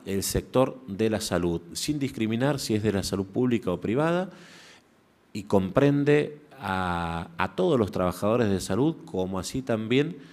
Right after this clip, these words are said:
a los trabajadores de empresas que prestan servicios dentro de las organizaciones sanitarias. Entiéndase, a los operarios de las empresas de limpieza, de las empresas de mantenimiento,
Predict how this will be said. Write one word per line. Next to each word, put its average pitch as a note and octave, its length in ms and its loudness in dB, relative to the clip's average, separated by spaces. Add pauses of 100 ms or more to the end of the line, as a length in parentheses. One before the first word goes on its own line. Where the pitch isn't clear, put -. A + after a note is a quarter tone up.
(280)
a F2+ 60 -4
los F#2 180 -2
trabajadores G#2 720 0
de F#2 80 -2
empresas C3+ 720 -2 (380)
que A#2 200 2
prestan A#2+ 640 2
servicios G#2 680 -2
dentro A2 540 2
de G2+ 280 2
las F#2+ 180 -4
organizaciones E2+ 720 -4
sanitarias. E2 580 0
Entiéndase, A#2 680 -2 (480)
a F2+ 180 0
los F2+ 460 2
operarios A2 580 0
de G2 100 0
las F2 140 -2
empresas F2+ 440 -4
de F2+ 100 -2
limpieza, G#2+ 540 0
de F2 120 -2
las E2+ 100 -4
empresas F#2 380 -6
de F2+ 100 -2
mantenimiento, A2+ 920 -2